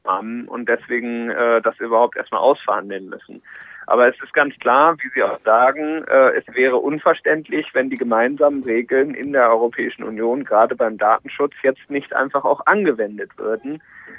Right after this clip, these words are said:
Und dazu braucht es aber den politischen Willen, insbesondere von E-U-Kommission, aber auch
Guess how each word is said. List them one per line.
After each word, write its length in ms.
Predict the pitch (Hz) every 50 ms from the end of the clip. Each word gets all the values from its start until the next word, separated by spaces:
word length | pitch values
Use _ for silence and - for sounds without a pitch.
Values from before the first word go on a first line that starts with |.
| - -
Und 180 | - 120 120 117
dazu 300 | 117 113 123 - - 139
braucht 260 | - 123 117 127 -
es 120 | - - -
aber 160 | - 127 131
den 120 | 135 131 131
politischen 540 | - - - 139 139 - 131 - - 117
Willen, 280 | 113 120 123 143 147 147
insbesondere 840 | - 127 147 - _ 139 123 - 101 107 120 131 135 135 139 139 143 139
von 340 | - 127 123 127 127 135 - _ _ _ _ _ _ _ _
E-U-Kommission, 1120 | 143 143 131 127 131 123 - - 139 135 143 147 143 - - 135 135 147 156 170 180 196 - _ _ _ _ _ _ _
aber 300 | - 127 135 135 127 -
auch 320 | 104 113 123 139 - -